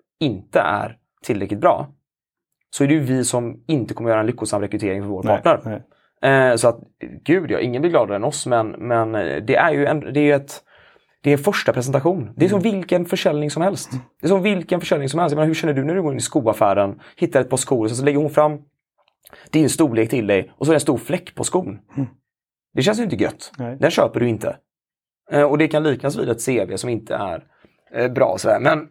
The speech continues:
Speaker 1: <clears throat> eller anpassat för en tjänst, eller, eller om du får sto-, fel storlek på skon
Speaker 2: Mm,
Speaker 1: sådär.
Speaker 2: mm.
Speaker 1: Eh, så det är så många olika delar i det, och man får bara, det, det är lite tvådelat, skulle jag säga. För precis som vilken försäljning som helst så är det ett numbers game också. Alltså, i en sån här tid så får man förvänta sig att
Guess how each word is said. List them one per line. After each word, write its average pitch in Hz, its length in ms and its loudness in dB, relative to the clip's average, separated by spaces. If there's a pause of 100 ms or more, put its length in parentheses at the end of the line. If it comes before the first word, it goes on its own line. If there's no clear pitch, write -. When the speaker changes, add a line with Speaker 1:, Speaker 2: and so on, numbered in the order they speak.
(140)
Speaker 1:
<clears throat> 170 220 4
eller 151 120 6
anpassat 117 460 -2
för 113 100 -4
en 113 80 -2
tjänst, 90 300 -8
eller, 110 140 -2
eller 123 140 2
om 127 120 -2
du 127 60 -4
får 123 140 -10
sto-, 117 260 -6
fel 117 200 -4
storlek 110 400 -6
på 110 80 -10
skon 117 140 -14
Speaker 2:
Mm, 107 80 -10
Speaker 1:
sådär. - 200 -8
Speaker 2:
mm. 101 160 -14 (540)
Speaker 1:
Eh, 151 360 4
så 175 100 -6
det 170 60 4
är 175 40 2
så 214 280 0
många 202 200 2
olika 170 240 2
delar 143 380 2
i 120 140 2
det, 123 120 0
och 139 60 -2
man 147 120 0
får 151 80 -10
bara, 175 280 2 (540)
det, 139 120 0
det 185 180 0
är 202 40 4
lite 202 160 -6 (220)
tvådelat, 120 540 0
skulle 160 140 0
jag 113 80 2
säga. 113 260 2 (100)
För 151 140 2
precis 160 240 -2
som 175 80 0
vilken 160 240 -2
försäljning 117 300 0
som 101 80 -4
helst 113 280 -2
så 143 80 2
är 135 40 4
det 127 60 2
ett 127 80 -2
numbers 101 400 0
game 156 260 2
också. - 300 0 (360)
Alltså, - 240 -2
i 185 140 2
en 190 80 2
sån 160 120 -2
här 98 80 2
tid 135 160 0
så 113 80 -6
får - 140 -8
man 165 100 2
förvänta 120 440 -4
sig 147 200 4
att - 280 -2